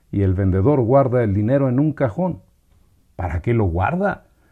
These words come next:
Con lo bonito que es arrojar las monedas al riachuelo para verlas brillar en el fondo como peces redondos. Ese juego de cambiar dinero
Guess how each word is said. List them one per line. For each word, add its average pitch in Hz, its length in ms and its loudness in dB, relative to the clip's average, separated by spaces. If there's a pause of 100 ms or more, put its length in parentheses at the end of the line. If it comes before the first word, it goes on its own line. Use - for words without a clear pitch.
(260)
Con 113 300 -2
lo 110 100 0
bonito 117 540 2
que 131 80 -2
es 117 140 -4
arrojar 123 500 -2
las 110 240 -2
monedas 143 560 0
al 151 140 4
riachuelo 165 640 0
para 143 220 2
verlas 143 480 0
brillar 131 440 0
en 135 100 0
el 127 200 -2
fondo 143 580 -4
como 92 380 -2
peces 101 420 -4
redondos. 113 720 -2 (920)
Ese 190 540 4
juego 170 380 2
de 156 120 0
cambiar 123 420 0
dinero 120 520 0